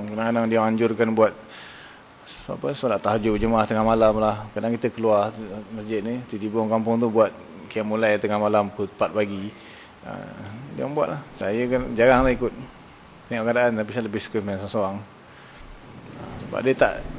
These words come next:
maknanya buat pun tak sunnah, ting-, tak buat pun tak ada apa-apa dan buat pun tak makruh. Tak makruh lah. Ha.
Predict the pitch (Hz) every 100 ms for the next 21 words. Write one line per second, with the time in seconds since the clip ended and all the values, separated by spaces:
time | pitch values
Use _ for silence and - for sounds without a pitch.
0 | - - 113 117 147 151 135 165 147 160
1 | 151 139 165 180 175 139 - 151 151 127
2 | - 120 123 131 123 143 143 - - -
3 | - - - - - - - 117 120 123
4 | 156 151 131 127 123 131 120 131 107 110
5 | 107 101 92 - - - - - - -
6 | - - - - - - - - - 98
7 | 113 - 110 117 110 - - -